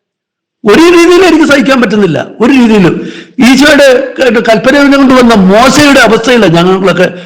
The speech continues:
ഞങ്ങളൊക്കെ പലരും നിഷ്പക്ഷരായിട്ടുള്ള പ-, ഞങ്ങൾ പലരും ഇത് എറിഞ്ഞുടച്ചിട്ട് പോകാൻ തോന്നുവാണ്. അതിനുവേണ്ടി ഞങ്ങൾ പ്രത്യേകം പ്രാർത്ഥിക്കാം. ശിമിയന്മാരായിട്ട് ഞങ്ങളൊക്കെ ഉണ്ട്. ഈ കുരിശിന്റെ, ഈ കുരിശ് പിതാവ് സധൈര്യം ചുമക്കണം, മരിക്കണം,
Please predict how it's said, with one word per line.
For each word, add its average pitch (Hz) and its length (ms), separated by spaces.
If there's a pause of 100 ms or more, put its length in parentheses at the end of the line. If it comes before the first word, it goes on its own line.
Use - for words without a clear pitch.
ഞങ്ങളൊക്കെ 202 340
പലരും 170 540 (260)
നിഷ്പക്ഷരായിട്ടുള്ള 202 720
പ-, 180 100
ഞങ്ങൾ 185 280
പലരും 160 400 (200)
ഇത് 202 80
എറിഞ്ഞുടച്ചിട്ട് 254 800
പോകാൻ 214 360
തോന്നുവാണ്. 175 440 (1500)
അതിനുവേണ്ടി 254 300
ഞങ്ങൾ 226 200
പ്രത്യേകം 220 420
പ്രാർത്ഥിക്കാം. 175 680 (320)
ശിമിയന്മാരായിട്ട് 254 760
ഞങ്ങളൊക്കെ 220 440
ഉണ്ട്. 165 380 (240)
ഈ 214 100
കുരിശിന്റെ, 233 500
ഈ 240 340
കുരിശ് 226 260 (260)
പിതാവ് 220 840
സധൈര്യം 247 720 (320)
ചുമക്കണം, 202 600 (720)
മരിക്കണം, 202 640